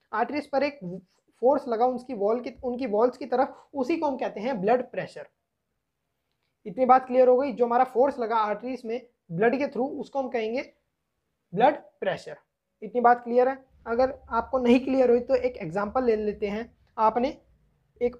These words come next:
पाइप पकड़ा हुआ है, पाइप को आपने दबा रखा है, जो पानी गाड़ी धोने वाला पाइप होता है ना, उसको आपने दबा रखा है। फिर जब आपने हाई प्रेशर से पानी को छोड़ा, तो आपके यहाँ पर जो प्लास्टिक का पाइप पकड़ा हुआ है, उसने एक प्रेशर लगाया आपकी फिंगर्स पर,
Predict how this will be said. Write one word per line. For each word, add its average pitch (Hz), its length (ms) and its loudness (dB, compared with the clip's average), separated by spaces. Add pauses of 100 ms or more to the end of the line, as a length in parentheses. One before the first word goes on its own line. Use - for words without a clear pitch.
पाइप 247 280 0
पकड़ा 214 200 0
हुआ 208 200 0
है, 247 100 2
पाइप 208 420 -6
को 240 60 0
आपने 214 260 -4
दबा 180 300 -4
रखा - 260 -12
है, 135 100 -20 (200)
जो 180 80 -10
पानी 175 340 -6
गाड़ी 175 240 -2
धोने 185 200 -4
वाला 190 180 0
पाइप 202 240 -2
होता 220 160 -6
है 247 60 -2
ना, - 360 -10
उसको 233 180 2
आपने 240 180 4
दबा 208 200 0
रखा 196 220 -6
है। 180 100 -8
फिर 254 100 -10
जब 311 180 -4
आपने 277 220 -2
हाई 277 240 4
प्रेशर 254 340 -2
से 240 180 -4 (360)
पानी 262 240 0
को 339 260 -6
छोड़ा, 208 260 0 (360)
तो 214 60 -4
आपके 277 580 2
यहाँ 247 300 -4
पर 254 200 -2
जो 262 180 -6
प्लास्टिक 240 600 -8 (140)
का 240 80 0
पाइप 240 320 0
पकड़ा 208 180 2
हुआ 202 240 2
है, - 280 -8 (100)
उसने 330 240 -8
एक - 180 -12
प्रेशर 254 320 0
लगाया 208 340 4
आपकी 247 280 2
फिंगर्स 202 380 -4
पर, - 240 -18